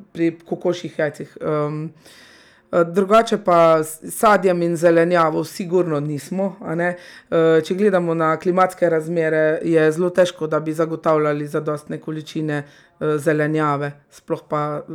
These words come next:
pa tudi sadja, k-, saj nimamo nekih intenzivnih nasadov. Zadnje čase recimo opažam, da je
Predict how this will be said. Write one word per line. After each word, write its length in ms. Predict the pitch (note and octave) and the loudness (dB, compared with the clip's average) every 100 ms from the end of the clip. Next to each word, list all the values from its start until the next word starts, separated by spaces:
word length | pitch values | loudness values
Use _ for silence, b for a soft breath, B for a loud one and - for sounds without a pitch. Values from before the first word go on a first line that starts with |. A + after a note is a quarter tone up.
| - | -8
pa 100 | D#3+ | -8
tudi 260 | D#3 F3+ - | -6 -8 -6
sadja, 540 | - E3+ D#3+ D#3+ D#3 | 2 4 4 2 -2
k-, 140 | D#3 | -4
saj 180 | - F#3 | -10 -6
nimamo 340 | F3 D#3 D3+ D#3 | -4 -4 -6 -6
nekih 380 | D3+ D3 D3+ | -8 -8 -8
intenzivnih 720 | D#3+ D3+ D#3+ D#3+ E3+ D#3+ D#3 E3 | -8 -4 -4 -2 -2 -2 -6 -8
nasadov. 500 | D#3+ E3 D#3 D#3+ D#3+ B B B B B | -8 -6 -4 -4 -8 B B B B B
Zadnje 300 | E3+ F#3+ F#3+ | 0 2 2
čase 600 | F#3 G3+ G3+ F#3 F3+ F3+ | 2 2 2 2 4 2
recimo 340 | F3 - F#3+ F3+ | 0 -4 -2 0
opažam, 520 | F3+ F3+ F3 F3 E3+ | 2 4 4 2 0
da 100 | E3 | 0
je 480 | D#3 D#3 D#3 D#3 | 2 2 0 -2